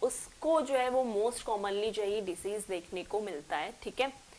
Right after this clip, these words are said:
So ये पूरा का पूरा जो है वो life cycle है। Again जो है ये सिस्टर्स के, के form में जो है वो small intestine में human की enter करेगा, then ये पूरी development stages आएंगी, Invagination होगा, evagination होगा,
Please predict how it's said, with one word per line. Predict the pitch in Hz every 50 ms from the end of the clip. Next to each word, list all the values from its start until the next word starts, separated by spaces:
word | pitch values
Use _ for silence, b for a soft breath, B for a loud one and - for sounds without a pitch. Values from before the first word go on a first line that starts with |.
| B B B B B - - -
So |
ये | 247 247 233 240 254
पूरा | 247 247 240 233 233 233
का | 226 247
पूरा | 226 240 240 233 233 233
जो | 220 226 233
है | 226 233
वो | 226 233 233 240 240 247
life | 208 185 175 175 185 - -
cycle | 233 220 214 208 - 226 226 226
है। | 233 247 254 226
Again | 185 175 208 208 220 226 220
जो | 226 226
है | 220
ये | 220 214 226 226 233 226 B B B B B B B B - -
सिस्टर्स | - 196 202 - - 214 214 220 -
के, | - 240 226 226 - - - - - - -
के | - 233
form | 226 233 220 202 202
में | 208 214 220 220
जो | 220 226
है | 220
वो | 220 233
small | 226 - 233 214 202 208
intestine | 214 220 220 226 220 - 240 220 214
में | 214 220 226
human | 220 220 220 220 214 214 214 214
की | 220 233 233 240 247 - -
enter | 202 196 196 220 220
करेगा, | 220 226 220 214 208 220 240 262 262 262
then | 240 220 214 214
ये | 214 214 220 220 220
पूरी | 220 226 214 214
development | 214 208 202 185 202 202 202 - 220 214 214 202
stages | - - 214 208 185 214 220 220
आएंगी, | 233 214 208 220 233
Invagination | - - 202 208 196 202 202 190 185 185 214 220 214 214 - 226 226
होगा, | 220 226 240
evagination | 233 214 196 180 180 175 - 214 208 208 202 226 214
होगा, | 214 208 208 196 233 262 262